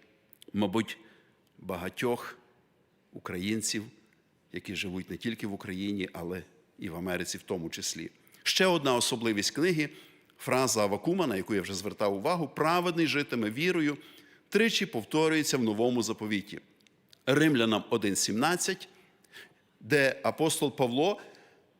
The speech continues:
звертає увагу на те, що праведний житиме вірою.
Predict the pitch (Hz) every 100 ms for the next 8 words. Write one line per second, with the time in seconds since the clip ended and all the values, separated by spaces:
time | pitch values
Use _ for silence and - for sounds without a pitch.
0 | _ - 113 135 - 165 160 147 131 113
1 | 147 175 156 151 113 - 151 - - 131
2 | - - 190 180 143 117 90 98 87 80
3 | - - _ 107 117 104 98 85 85 92
4 | 82 82 -